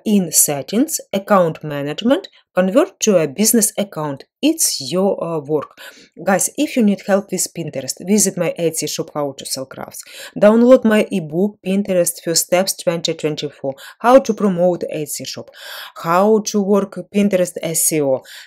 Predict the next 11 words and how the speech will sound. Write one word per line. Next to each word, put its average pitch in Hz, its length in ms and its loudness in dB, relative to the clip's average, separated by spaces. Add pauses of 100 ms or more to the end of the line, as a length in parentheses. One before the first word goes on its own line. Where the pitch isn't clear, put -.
(120)
and 247 380 2
you 202 240 0
will 208 160 4
see 233 420 4
five 202 580 2
Pinterest 180 460 0
group 139 300 -6
bots 233 240 2
for - 240 -6
Etsy 180 340 0
sellers. 135 520 -2